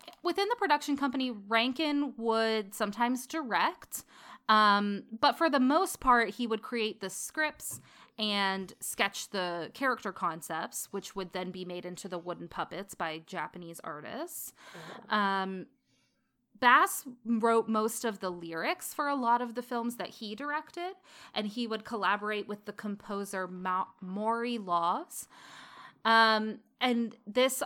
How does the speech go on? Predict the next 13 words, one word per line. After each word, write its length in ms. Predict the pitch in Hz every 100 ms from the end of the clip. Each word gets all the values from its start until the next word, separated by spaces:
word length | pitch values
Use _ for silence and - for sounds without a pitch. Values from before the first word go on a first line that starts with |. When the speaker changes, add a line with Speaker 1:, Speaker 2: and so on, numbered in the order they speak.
| -
Speaker 1:
started 440 | - 262 240 226
with 260 | 202 202 - -
his 440 | - - 349 359 -
first 420 | 254 226 - -
solo 340 | 339 392 233
directing 520 | 202 190 180 - 185
project, 600 | 180 175 165 165 160 165 -
which 200 | 196 208
was 260 | 190 - _ 202
a, 300 | 196 180 - - - -
like, 220 | 185 180
live 340 | 196 214 240 226
action 540 | 226 226 - 214 208